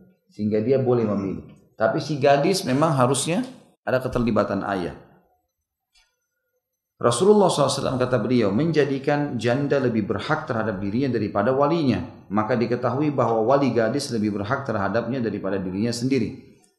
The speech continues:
Jika tidak demikian, maka penghususan janda dengan hal ini tidak ada artinya.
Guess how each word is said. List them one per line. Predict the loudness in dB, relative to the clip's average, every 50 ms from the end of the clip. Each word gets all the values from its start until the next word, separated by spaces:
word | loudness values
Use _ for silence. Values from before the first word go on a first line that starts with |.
| _ -12
Jika | -6 -2 0 0 2
tidak | 4 4 4 4
demikian, | 4 2 2 2 0 0 0 0 0 -2 -2 -2
maka | -2 -2 -2 -2 -6
penghususan | -6 -4 -4 -2 -2 -4 -4 -4 -4 -2 -2 0 0 2
janda | 2 2 2 2 0
dengan | 0 0 -2 -2 -2 -2 -2
hal | -2 -2
ini | -2 -2 -2 -2 -4 -4
tidak | -4 -2 -2 -2 -2 -2
ada | -2 -2 -2 -2 -2
artinya. | -4 -6 -6 -6 -6 -6